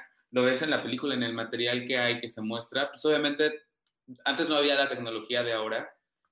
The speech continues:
pues, ¿no? Y es como muy fuerte cuando alguien pierde a un familiar cercano, o tu papá o tu mamá a distancia, y que no puedas volver a tu país, que no puedas comunicarte con ellos,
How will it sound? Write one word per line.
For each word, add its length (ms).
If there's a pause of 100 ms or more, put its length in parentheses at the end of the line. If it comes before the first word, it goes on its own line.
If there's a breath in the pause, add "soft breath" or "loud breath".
pues, 120
¿no? 180
Y 120
es 140
como 220
muy 200
fuerte 340
cuando 320
alguien 640
pierde 400
a 80
un 180
familiar 460
cercano, 680
o 200
tu 100
papá 400
o 100
tu 80
mamá 540
a 80
distancia, 640
y 80
que 80
no 160
puedas 260
volver 260
a 80
tu 100
país, 340
que 60
no 160
puedas 260
comunicarte 640
con 160
ellos, 420